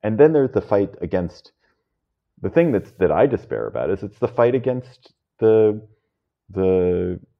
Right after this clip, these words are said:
the entire integrity of, of the political process, the, the rise of authoritarianism, the rise of people like Trump and DeSantis, and the destruction of the basic norms and values that hold our government together. And that is really worth fighting for,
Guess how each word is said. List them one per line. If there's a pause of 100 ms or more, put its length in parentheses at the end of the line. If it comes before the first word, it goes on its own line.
(180)
the
entire
integrity
of, (220)
of
the
political
process,
the, (360)
the
rise
of
authoritarianism,
the
rise
of
people
like
Trump
and
DeSantis,
and
the
destruction
of (480)
the
basic
norms
and
values
that
hold (420)
our
government
together. (100)
And
that (140)
is
really
worth
fighting
for,